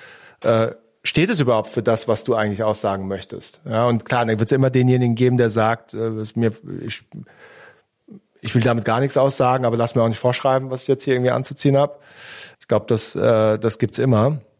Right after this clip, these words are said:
Wie gesagt, also wenn, wenn, wenn mir jetzt jemand auf der Straße entgegenkommen würde, ich glaub, ich würde mich da jetzt in erster Linie nicht bedroht fühlen, ne? Also ich glaub, würd das grundsätzlich erstmal entspannt, äh, betrachten. Ähm, aber klar, also ich glaub, die,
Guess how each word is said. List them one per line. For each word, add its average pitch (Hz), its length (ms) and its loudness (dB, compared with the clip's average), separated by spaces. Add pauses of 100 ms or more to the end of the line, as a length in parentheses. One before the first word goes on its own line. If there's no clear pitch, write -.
(1080)
Wie - 100 -20
gesagt, 104 320 -2
also 98 180 -4
wenn, 113 200 -2
wenn, 110 200 0
wenn 110 240 2
mir 117 60 6
jetzt 131 160 2
jemand 123 220 2
auf 110 60 -2
der 110 100 -4
Straße 117 260 -2
entgegenkommen 127 540 -2
würde, 123 220 6
ich 113 100 -6
glaub, - 260 -2
ich 101 260 -8
würde 113 100 -2
mich 110 100 -6
da 107 120 0
jetzt - 200 -6
in 110 160 -6
erster 110 260 -4
Linie 107 120 0
nicht 104 120 -6
bedroht 131 340 0
fühlen, 82 360 -4
ne? 117 100 0
Also 107 240 0
ich - 140 -8
glaub, 110 480 -2
würd 107 140 0
das - 220 0 (200)
grundsätzlich 143 500 2
erstmal 117 380 0
entspannt, 117 500 -2
äh, 101 420 2
betrachten. 104 640 -2 (800)
Ähm, 110 600 0 (800)
aber 104 240 -2
klar, - 400 -4
also 87 160 -6
ich - 80 -16
glaub, 98 220 -2
die, 98 320 -2